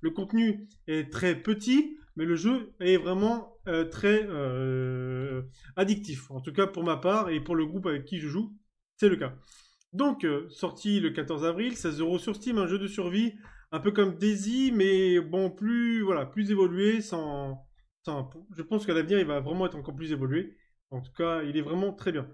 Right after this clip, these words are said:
Donc, euh, je crois que j'avais déjà dit dans la première vidéo, dans le jeu, vous allez devoir, euh, euh, gérer plusieurs choses. On va commencer par l'aspect, euh, vie de tout, de tout le temps.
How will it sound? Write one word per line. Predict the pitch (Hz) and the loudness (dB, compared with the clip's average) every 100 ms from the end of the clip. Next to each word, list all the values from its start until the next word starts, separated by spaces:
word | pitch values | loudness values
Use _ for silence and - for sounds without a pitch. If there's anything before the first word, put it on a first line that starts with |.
| _ _ _ _ _ - - | _ _ _ _ _ -20 0
Donc, | 214 285 - 131 123 - _ _ _ _ _ 165 | 4 4 4 -4 -8 -18 _ _ _ _ _ -4
euh, | 160 156 151 151 143 | -2 0 0 0 0
je | 135 135 | -2 -6
crois | - 180 | -2 0
que | |
j'avais | 170 | 0
déjà | 175 185 | 2 2
dit | 185 | 2
dans | 175 | -2
la | |
première | - 170 | -2 -4
vidéo, | 165 170 247 294 294 - - | -2 2 4 4 2 -2 -10
dans | 160 196 269 | -2 2 4
le | 202 | 4
jeu, | 175 | 4
vous | 240 180 | 2 2
allez | 165 | 2
devoir, | 165 151 175 233 196 - - - _ - | 2 2 2 0 -2 -12 -20 -20 _ -8
euh, | 143 139 135 135 135 131 131 131 127 123 131 131 _ _ _ _ _ _ - | -4 -2 -2 -2 -2 -2 -4 -4 -6 -8 -14 -18 _ _ _ _ _ _ -8
euh, | 135 131 | -2 0
gérer | 151 202 190 220 | 2 4 4 0
plusieurs | - 202 196 | -2 0 0
choses. | 151 127 139 - - _ _ - | -2 -8 -8 -20 -20 _ _ -8
On | 135 | -6
va | |
commencer | 139 185 196 233 | -2 -2 -2 -4
par | 208 220 226 - 190 | 0 0 0 -4 -6
l'aspect, | 170 - 214 226 220 208 | -6 2 2 2 -4 -8
euh, | 156 147 147 139 147 | -4 -2 -2 -4 -4
vie | 180 156 - | -6 -8 -10
de | 139 | -10
tout, | 147 160 | -6 -8
de | 147 | -8
tout | 131 | -10
le | 160 | -8
temps. | 139 | -8